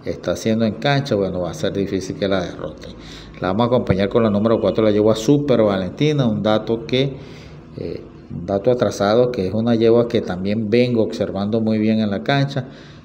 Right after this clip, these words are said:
Ella, eh, a pesar de que, eh, no corrió muy bien en su última, yo no me voy a quedar con ella, la yegua Super Valentina. Y en tercer término, el número diez, la yegua Briana, otra yegua que también lo hace muy bien,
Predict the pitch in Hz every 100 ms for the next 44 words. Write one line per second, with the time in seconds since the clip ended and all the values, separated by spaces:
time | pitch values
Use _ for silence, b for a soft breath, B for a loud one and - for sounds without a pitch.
0 | B - - 98 98 110 107 110 104 95
1 | - - 92 - - - 92 98 110 117
2 | 107 101 98 90 - 95 92 107 101 104
3 | 107 107 107 110 107 107 - 110 147 143
4 | - 135 139 B B B B - 107 143
5 | 151 117 113 110 117 113 98 98 107 107
6 | 104 104 104 90 90 98 - 110 107 101
7 | 95 87 80 - 80 - - B B B
8 | B - 156 175 156 - 131 143 147 135
9 | 120 135 113 113 120 117 113 113 160 185
10 | 143 107 110 107 110 113 110 127 156 -
11 | - B B B - - 87 90 101 113
12 | 107 104 104 - 107 98 95 101 151 175
13 | 160 -